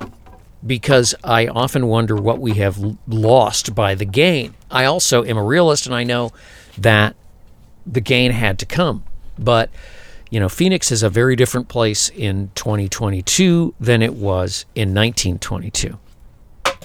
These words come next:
obviously. I mean, every city in America is. But i-, i-, i-, the Old West concept that existed in the eighteen forties and fifties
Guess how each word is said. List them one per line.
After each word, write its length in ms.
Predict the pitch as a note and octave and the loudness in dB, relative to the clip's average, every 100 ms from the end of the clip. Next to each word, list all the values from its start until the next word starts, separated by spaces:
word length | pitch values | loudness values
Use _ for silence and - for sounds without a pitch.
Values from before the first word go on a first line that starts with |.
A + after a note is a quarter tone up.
| - | -10
obviously. 640 | - G2 F2 G#2 - - - | -2 0 0 -4 -6 -8 -6
I 60 | |
mean, 140 | A2 G#2 | -2 -2
every 260 | G#2+ G2 | -2 -2
city 240 | G2 A#2 F#2+ | -2 -2 -2
in 60 | |
America 420 | F#2 G#2 A#2 F#2+ G2+ | -2 0 0 0 -6
is. 260 | G2+ G2+ | -8 -10
But 260 | - F#2 - - - - - | -6 -6 -6 -14 -20 -20 -12
i-, 420 | - A3 - - | -10 -8 -10 -12
i-, 60 | F3+ | -16
i-, 320 | A3+ B2+ - | -12 -12 -12
the 240 | - C3+ D#3+ | -8 -8 -2
Old 420 | F#3+ F#3+ F3+ C3 | 4 6 6 4
West 480 | B2 A#2 G2+ - - | 2 2 2 -4 -4
concept 800 | - C#3 D3 D3+ - G2 - - - - - - | 0 4 4 2 0 -2 -6 -16 -16 -18 -20 -12
that 280 | A#2 A2+ - | -4 -2 -4
existed 540 | G#2 F2+ A2 - A2 | -6 -2 0 0 0
in 140 | F#2+ F#2+ | -2 0
the 120 | G2 | 0
eighteen 360 | A2+ - G#2 | -2 -4 -6
forties 360 | F2+ G#2 F#2 F2 | -4 -4 -4 -6
and 120 | F#2 | -6
fifties 480 | A2+ G#2 A2+ G2+ - | -4 -4 -4 -8 -10